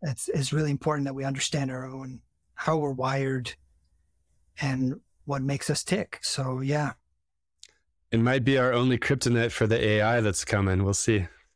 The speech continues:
Speaker 1: Yeah. And it, I, I think of freedom and, and your, you, you know, that sense of, like, how do we regain our own sense of power in a world that is constantly at war and is dysfunctional and unhealthy in a lot of ways?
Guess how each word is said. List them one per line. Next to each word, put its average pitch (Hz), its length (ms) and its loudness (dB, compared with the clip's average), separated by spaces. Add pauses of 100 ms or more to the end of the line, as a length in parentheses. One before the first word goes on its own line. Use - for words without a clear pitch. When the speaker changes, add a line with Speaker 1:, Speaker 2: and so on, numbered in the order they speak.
(1300)
Speaker 1:
Yeah. 247 360 -2
And 175 140 0
it, 214 120 -4
I, 208 200 -4
I 190 160 -2
think 180 180 0
of 165 160 0 (260)
freedom 165 640 0
and, 143 320 -6
and 147 400 -2 (200)
your, 147 420 0
you, 156 240 0 (380)
you 151 120 0
know, 147 80 0
that 139 200 -4
sense 147 260 -2
of, 139 100 -4
like, 139 200 -2
how 151 160 -2
do 156 80 -2
we 156 160 0
regain 143 600 -2
our 143 220 -4
own 143 220 0
sense - 260 -4
of 143 160 -8
power 139 360 0
in 131 80 -4
a 131 60 -6
world 139 500 -2
that 135 240 0
is 139 320 -4 (840)
constantly 147 420 -2
at 139 140 -2
war 143 460 0
and 135 120 -4
is 127 160 -10
dysfunctional 143 840 -4
and 127 80 -4
unhealthy 139 540 -2
in 135 80 0
a 131 60 0
lot 127 180 -2
of 131 80 -6
ways? 131 420 -4